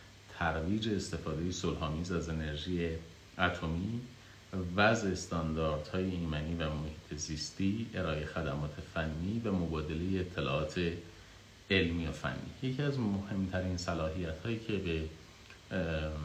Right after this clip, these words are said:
سازمان بین المللی انرژی اتمی داده شده است این هستش که می‌تواند به شورای امنیت و شورای اقتصادی اجتماعی گزارش بده و موظف به ارائه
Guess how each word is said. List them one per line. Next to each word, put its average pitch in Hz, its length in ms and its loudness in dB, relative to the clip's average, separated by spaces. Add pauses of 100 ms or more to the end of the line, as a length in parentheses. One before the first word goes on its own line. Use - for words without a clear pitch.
(180)
سازمان 87 600 4
بین 82 200 2
المللی 78 540 0
انرژی 76 440 0
اتمی 76 420 -2
داده 76 180 -2
شده 82 260 -4
است 101 240 -2
این 107 100 -2
هستش 101 360 -4
که 92 100 -4
می‌تواند 90 540 2 (760)
به 92 80 2
شورای 92 500 2
امنیت 92 540 2
و - 20 -2
شورای 82 440 0
اقتصادی 76 580 -2
اجتماعی 73 400 0
گزارش 78 520 -2
بده 101 400 2
و 92 140 0
موظف 82 600 2
به 82 240 2
ارائه 87 720 2